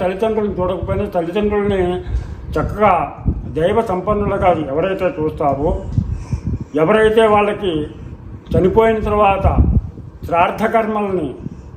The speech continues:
యథావిధిగా శక్త్యానుసా-, వాళ్ళ శక్త్యానుసారం జరిపిస్తారో, అలాగే పితృతర్పణాలు వదులుతారో, అలాగే మహాలయ పక్షాలకి, తర్వాత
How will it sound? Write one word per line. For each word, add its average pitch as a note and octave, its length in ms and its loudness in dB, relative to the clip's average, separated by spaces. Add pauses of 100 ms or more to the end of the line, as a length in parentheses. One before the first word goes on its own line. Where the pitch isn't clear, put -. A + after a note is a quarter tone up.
(200)
యథావిధిగా G3+ 640 2 (920)
శక్త్యానుసా-, G#3+ 680 2 (100)
వాళ్ళ F#3 160 4 (120)
శక్త్యానుసారం G3+ 800 0 (540)
జరిపిస్తారో, F3 680 0 (1300)
అలాగే G#3+ 380 4 (200)
పితృతర్పణాలు G#3+ 760 -2
వదులుతారో, F3+ 600 0 (1080)
అలాగే G3+ 320 4 (100)
మహాలయ G3+ 300 2
పక్షాలకి, G#3 680 0 (1500)
తర్వాత G#3 320 4